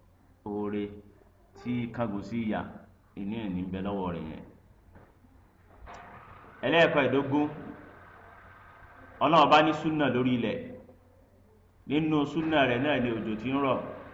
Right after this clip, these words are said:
Ìgbà míì yóò pọ̀ rẹpẹtẹ. Ànábì wa sallallahu alaihi wasallam, ní tí a bá ti gbọ́ kójò bẹ̀rẹ̀ báyìí, ká máa sọ pé, "Allahumma tayyiban nafi'an,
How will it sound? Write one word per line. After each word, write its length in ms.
Ìgbà 260
míì 180
yóò 140
pọ̀ 180
rẹpẹtẹ. 480
Ànábì 340
wa 100
sallallahu 440
alaihi 180
wasallam, 400
ní 180
tí 140
a 80
bá 160
ti 120
gbọ́ 240
kójò 240
bẹ̀rẹ̀ 300
báyìí, 220
ká 100
máa 160
sọ 100
pé, 120
"Allahumma 560
tayyiban 640
nafi'an, 520